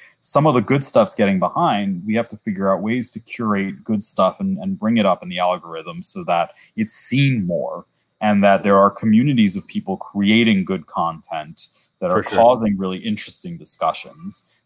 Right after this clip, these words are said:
Speaker 2: Yeah.
Speaker 1: so that we can make the network better.
Speaker 2: Mm-hmm.
Speaker 1: And is it happening? No. Am I a crazy megalomaniac and I think it can happen?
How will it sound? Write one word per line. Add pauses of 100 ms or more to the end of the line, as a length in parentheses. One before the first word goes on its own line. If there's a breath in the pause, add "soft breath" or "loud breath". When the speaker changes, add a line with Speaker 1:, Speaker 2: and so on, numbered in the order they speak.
Speaker 2:
Yeah.
Speaker 1:
so
that
we
can
make (160)
the
network
better. (680)
Speaker 2:
Mm-hmm.
Speaker 1:
And (220)
is
it
happening?
No.
Am
I
a
crazy
megalomaniac
and
I
think
it
can
happen?